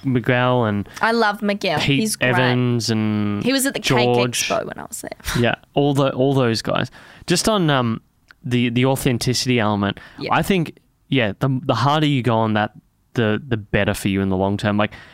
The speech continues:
Speaker 1: I'd love to see a cake inspired by your dad or a cookie.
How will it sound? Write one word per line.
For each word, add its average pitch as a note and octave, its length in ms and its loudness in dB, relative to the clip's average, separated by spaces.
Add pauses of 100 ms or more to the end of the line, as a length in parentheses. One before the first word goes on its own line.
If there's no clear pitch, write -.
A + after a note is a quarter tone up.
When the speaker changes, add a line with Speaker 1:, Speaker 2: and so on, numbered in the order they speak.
(200)
Speaker 1:
I'd D#3 140 2
love F#3 160 0
to D#3+ 60 0
see - 180 0
a A#2+ 40 0
cake - 520 -2 (140)
inspired G#2 600 -2
by G2 160 0
your F#2+ 140 -2
dad F2 360 -4 (520)
or A#2 100 2
a G#2+ 40 -4
cookie. - 460 -4